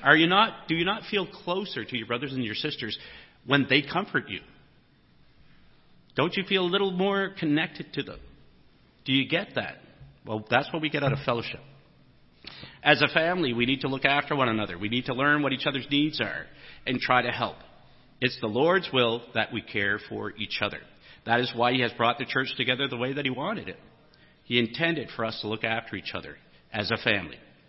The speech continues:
So getting together for worship and having fellowship with each other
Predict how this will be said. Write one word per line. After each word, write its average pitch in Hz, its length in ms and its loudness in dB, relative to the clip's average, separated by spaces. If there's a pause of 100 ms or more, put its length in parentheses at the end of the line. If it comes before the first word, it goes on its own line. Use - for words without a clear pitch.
(460)
So 104 140 -4
getting 175 380 8
together 165 360 2
for 156 140 -4
worship 151 360 0 (600)
and 127 140 2
having 120 520 4
fellowship 160 420 -2
with 135 100 -6
each 113 180 -6
other 107 260 -2